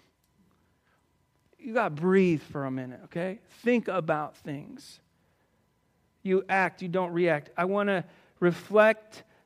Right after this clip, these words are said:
the godly way to respond. That's Ephesians four thirty-two. To remind myself how to solve the problem and not create a bigger one. Because as soon as emotion takes over and logic goes out the window, you've created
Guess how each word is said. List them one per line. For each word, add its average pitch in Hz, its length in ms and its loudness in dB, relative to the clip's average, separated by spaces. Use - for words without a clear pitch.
the 170 80 0
godly 185 540 4
way 180 180 4
to 175 180 -6
respond. 151 720 -4
That's 151 200 -6
Ephesians 151 400 -10
four 151 260 -6
thirty-two. 151 480 -14
To 175 100 -2
remind 185 720 2
myself 151 580 -4
how 180 120 4
to 170 80 2
solve 170 300 2
the 165 80 -4
problem 156 420 -2
and 147 240 -6
not 156 240 -2
create 151 220 -6
a 143 60 -6
bigger 147 260 -4
one. 139 200 -14
Because 165 320 -2
as 156 100 -4
soon 233 320 2
as 254 120 2
emotion 233 400 0
takes 208 280 0
over 190 260 0
and 165 140 0
logic 220 340 0
goes 220 200 0
out 214 180 2
the 214 80 0
window, 196 260 0
you've 175 280 -2
created 175 680 2